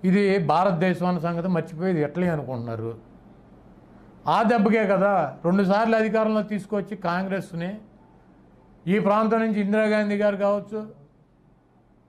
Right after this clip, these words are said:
రాహుల్ గాంధీ గారు కావచ్చు, సోనియా గాంధీ వచ్చినాక కావచ్చు, తెలంగాణ కావచ్చు, ఆంధ్ర కావచ్చు, ఈ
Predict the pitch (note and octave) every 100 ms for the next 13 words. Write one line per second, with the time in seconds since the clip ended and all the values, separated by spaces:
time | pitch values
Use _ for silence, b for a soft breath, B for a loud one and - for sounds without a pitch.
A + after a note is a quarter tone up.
0 | _ C#3+ E3+ G3+ G#3+ G#3+ G#3+ G#3+ G#3 G#3
1 | G3+ G3+ G3 G3+ G#3 G3+ - - b b
2 | b b - E3+ G#3+ A3+ A3 G#3+ G#3+ G#3+
3 | G#3 G#3 G#3 G3+ G#3 G3 G3 G#3 G#3 G#3
4 | - _ _ _ _ _ _ _ _ -
5 | F3 A3+ A#3 A#3 A3+ A#3 A#3+ A#3+ G#3+ A3
6 | G#3+ G3+ F#3+ F#3+ E3+